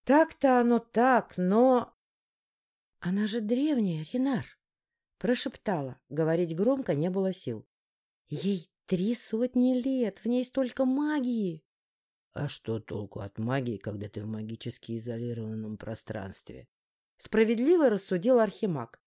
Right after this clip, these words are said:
Лучшей, умнейшей, сильнейшей. А ведь Ренар не только магией безупречно владеет, но и мечом. Вот он, даже оказавшись в магически изолированном пространстве,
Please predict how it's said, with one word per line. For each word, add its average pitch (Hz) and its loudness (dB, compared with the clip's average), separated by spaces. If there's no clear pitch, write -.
Лучшей, 165 2
умнейшей, 208 2
сильнейшей. 175 0
А 170 2
ведь 233 2
Ренар 277 4
не 262 4
только 285 2
магией 190 2
безупречно 165 -4
владеет, 165 -4
но 143 -2
и 151 2
мечом. 165 0
Вот 208 0
он, 285 4
даже 190 2
оказавшись 185 0
в - -20
магически 180 -2
изолированном 165 2
пространстве, 233 -2